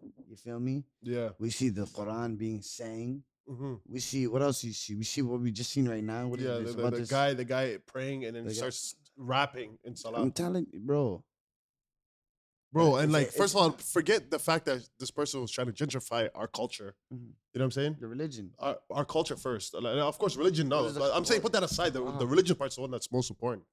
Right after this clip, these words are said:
Speaker 1: Mm-hmm.
Speaker 2: You know? Like, like, do you really, like, are, are people that money hungry?
Speaker 1: Bro, everyone, everyone lost their mind, bro. I'm telling you. This is innovation, bro. They're innovating.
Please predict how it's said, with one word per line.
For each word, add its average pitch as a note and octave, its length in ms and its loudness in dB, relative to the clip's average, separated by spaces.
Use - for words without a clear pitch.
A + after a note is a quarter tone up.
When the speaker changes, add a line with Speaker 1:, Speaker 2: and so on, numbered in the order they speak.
Speaker 1:
Mm-hmm. C3+ 200 -8
Speaker 2:
You B2 80 -6
know? D3+ 220 -2
Like, A2+ 240 -6
like, D3 260 2
do E3+ 80 2
you G#3 100 8
really, G3+ 320 8
like, C#3 280 2
are, C#3+ 200 4
are C3 60 2
people F3 320 2
that D3+ 240 4
money C#3+ 280 4
hungry? F#3+ 340 2
Speaker 1:
Bro, B2 300 -6
everyone, D#3 240 0
everyone C#3 300 0
lost B2 220 -2
their A2 100 -6
mind, A#2 260 -2
bro. D2+ 160 -16
I'm G#2 100 -20
telling B2 260 -16
you. - 60 -20
This B2+ 160 -2
is C3 100 2
innovation, B2 680 8
bro. E2 240 -12
They're F2+ 120 -8
innovating. G#2+ 580 -4